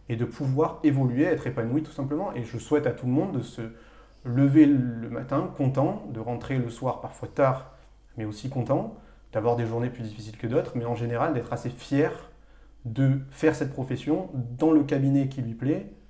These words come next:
C'est, c'est, c'est, y a rien de plus valorisant, mais quelle que soit la profession. Voilà. Moi, je dis toujours, euh, aux plus jeunes qui viennent nous voir au cabinet, on a la chance d'avoir des,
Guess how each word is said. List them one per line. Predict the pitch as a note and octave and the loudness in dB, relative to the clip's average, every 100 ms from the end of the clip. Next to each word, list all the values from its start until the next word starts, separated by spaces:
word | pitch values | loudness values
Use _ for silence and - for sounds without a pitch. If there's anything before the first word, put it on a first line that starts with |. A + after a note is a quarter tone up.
| - - - | -20 -20 -20
C'est, | - - A#2+ A2+ | -20 -16 -14 -12
c'est, | - - B2 | -14 -14 -14
c'est, | C3+ B2+ B2 B2+ C3 C3+ | -16 -16 -14 -14 -12 -6
y | A#2+ | -2
a | |
rien | C3 | 0
de | C#3+ | 0
plus | C#3 | 0
valorisant, | C#3+ D3+ D#3+ | 2 2 0
mais | E3+ A2+ | -4 -4
quelle | - C#3+ | -2 0
que | D3+ | 0
soit | C#3 E3 | -2 2
la | C3+ | 0
profession. | B2+ C3 C3 A#2 - | 0 -6 -8 -10 -14
Voilà. | A#2+ A2+ - | -14 -14 -6
Moi, | B2+ | -4
je | C3 | -2
dis | C3+ | -2
toujours, | C3+ C3 D#3 A#2 | -2 2 2 2
euh, | - - - - - | -4 -14 -20 -18 -12
aux | |
plus | A#2 C3 | -10 -2
jeunes | B2 C#3+ C#3 | 4 6 4
qui | C3+ | 2
viennent | A#2+ | 0
nous | B2 | 0
voir | A#2+ A#2 | 0 0
au | |
cabinet, | A#2 A2+ A#2 D3+ | 0 -2 0 2
on | D3+ | 2
a | A2 | -2
la | |
chance | A2+ B2 A2+ | -6 -8 -8
d'avoir | A2+ A2+ | -6 -8
des, | A2 | -10